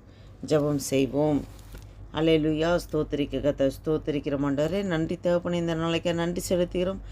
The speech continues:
இந்த நாளை கூட காணும்படியாக எங்களுக்கு ஜீவன், சுகம், பலன், ஆரோக்கியத்தை தந்து நடத்தி வர கிருபைக்காய் ஸ்தோத்திரம் ஆண்டவரே. அப்பா, வாசித்த வேத வசனத்தின்படியாக ஆண்டவரே, அப்பா,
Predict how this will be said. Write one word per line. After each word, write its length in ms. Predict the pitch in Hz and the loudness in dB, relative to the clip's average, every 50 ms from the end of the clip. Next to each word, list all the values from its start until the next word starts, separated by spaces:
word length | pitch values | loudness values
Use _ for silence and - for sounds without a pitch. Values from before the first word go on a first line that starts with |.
| - - - - - | -14 -14 -14 -8 -2
இந்த 160 | 165 185 190 | 0 2 2
நாளை 240 | 196 202 208 208 202 | 2 2 0 -2 -2
கூட 200 | - 208 202 196 | -2 -2 -2 -2
காணும்படியாக 520 | - - 190 196 196 190 190 190 190 190 | -2 -2 -4 -2 -2 0 2 2 4 4
எங்களுக்கு 340 | 196 196 185 175 160 165 160 | 2 2 0 0 -2 -2 -4
ஜீவன், 380 | 165 - 190 190 190 196 190 | -4 -4 -2 -2 0 0 -2
சுகம், 360 | 180 - 185 175 175 185 175 170 | -2 -4 -4 0 2 2 2 4
பலன், 300 | 170 170 175 175 175 170 | 2 0 0 0 0 -2
ஆரோக்கியத்தை 600 | 165 165 165 165 170 165 - - - - 170 170 | -2 -2 -2 -2 -4 -6 -6 -10 -6 -2 0 0
தந்து 240 | 175 185 185 196 190 - - - - - - - | 0 0 -2 -4 -6 -8 -12 -18 -18 -18 -12 -4
நடத்தி 320 | - 165 165 170 175 - | -2 0 0 0 2 2
வர 160 | 170 165 151 156 | 2 2 2 0
கிருபைக்காய் 640 | 147 - 165 175 170 175 175 175 - 180 175 175 165 - - | -2 -4 -4 -2 -2 -2 -4 -4 -2 -2 -2 -2 -4 -6 -4
ஸ்தோத்திரம் 400 | 202 196 208 202 208 202 196 196 | -2 -2 -2 -2 -2 -4 -4 -4
ஆண்டவரே. 600 | 190 180 175 185 180 180 180 180 185 185 190 - | -4 -2 0 2 4 4 4 4 2 0 -2 -4
அப்பா, 380 | - - - - - - 156 156 | -4 -6 -6 -6 -4 -4 -4 -2
வாசித்த 500 | 156 151 151 160 - - 156 - 165 160 | -2 -2 -2 -2 -4 -6 -8 -8 -6 -6
வேத 340 | 156 160 160 160 160 156 156 | -4 -2 0 2 2 2 2
வசனத்தின்படியாக 680 | 160 - 156 156 151 160 151 151 156 156 156 156 - - | 0 -2 -6 -6 -6 -6 -6 -4 -2 -2 -2 -2 -4 -4
ஆண்டவரே, 520 | 165 160 160 160 160 165 160 165 160 160 - - - - - - - - | -6 -4 -2 -2 0 0 0 0 0 -2 -6 -12 -18 -18 -18 -18 -10 -4
அப்பா, 400 | 160 170 165 - 180 180 180 | -2 -2 2 4 6 6 6